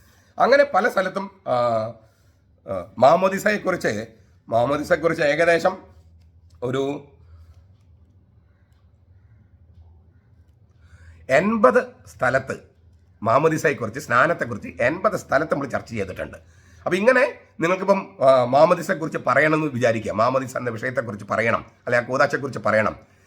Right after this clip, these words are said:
എൺപത് പ്രസംഗങ്ങൾ അല്ലെങ്കിൽ എൺപത് സ്ഥലത്ത് അത് ചർച്ച ചെയ്തിട്ടുണ്ട്. അത് ചെറിയ കാര്യമല്ലല്ലോ, അതിൻ്റെ മാമോദിസയുടെ വിവിധ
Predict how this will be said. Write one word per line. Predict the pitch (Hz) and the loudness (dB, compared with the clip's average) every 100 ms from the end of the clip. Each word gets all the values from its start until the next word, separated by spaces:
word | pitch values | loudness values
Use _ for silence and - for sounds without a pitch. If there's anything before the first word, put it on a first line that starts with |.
| _ - | _ -2
എൺപത് | 139 196 226 196 - | -2 0 0 0 -2
പ്രസംഗങ്ങൾ | - 160 170 120 76 - _ | -6 -6 -4 -4 -6 -10 _
അല്ലെങ്കിൽ | 117 151 143 | -2 2 0
എൺപത് | 180 - - | 2 -2 -4
സ്ഥലത്ത് | - 123 160 - | -6 0 0 2
അത് | 139 147 - | 0 0 -6
ചർച്ച | 120 - | -8 -6
ചെയ്തിട്ടുണ്ട്. | 156 110 98 73 - _ _ - _ _ - | -8 -6 -10 -16 -20 _ _ -20 _ _ -6
അത് | 127 190 190 | -4 -2 -2
ചെറിയ | 170 240 | -2 2
കാര്യമല്ലല്ലോ, | 220 220 165 170 95 67 - _ _ - | 4 4 2 0 -2 -4 -14 _ _ -4
അതിൻ്റെ | 147 190 196 190 - 143 | 0 0 0 -4 -2 2
മാമോദിസയുടെ | 156 175 170 165 151 | 4 4 2 0 0
വിവിധ | 147 165 | 0 0